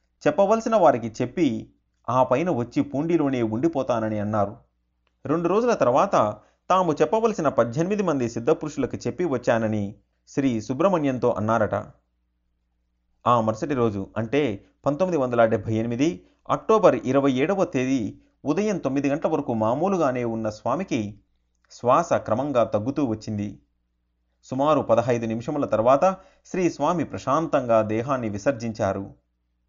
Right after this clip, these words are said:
అప్పటి వరకు వర్షపు ఛాయలు ఏమీ లేకపోయినా, స్వామి మహాసమాధి చెందిన కొద్దిసేపటికి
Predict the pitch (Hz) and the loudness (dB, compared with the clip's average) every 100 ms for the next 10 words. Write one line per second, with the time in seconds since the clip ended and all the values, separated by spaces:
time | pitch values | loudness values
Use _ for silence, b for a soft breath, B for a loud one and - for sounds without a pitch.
0 | _ _ - 110 123 117 107 107 110 104 | _ _ -6 -4 -4 -2 -2 -4 -4 -4
1 | 107 143 113 107 107 117 113 110 131 147 | -4 -4 -6 -2 -2 0 -2 -4 -2 0
2 | 131 120 120 127 131 160 180 B B - | 0 0 -4 -6 -2 -2 -4 B B -8
3 | 143 160 202 139 120 170 208 175 185 220 | -2 0 0 0 0 0 0 0 -2 -2
4 | 196 143 135 117 117 113 139 151 175 160 | -4 -4 -2 -2 -4 -4 -2 -2 -4 -6
5 | 120 98 101 | -6 -6 -8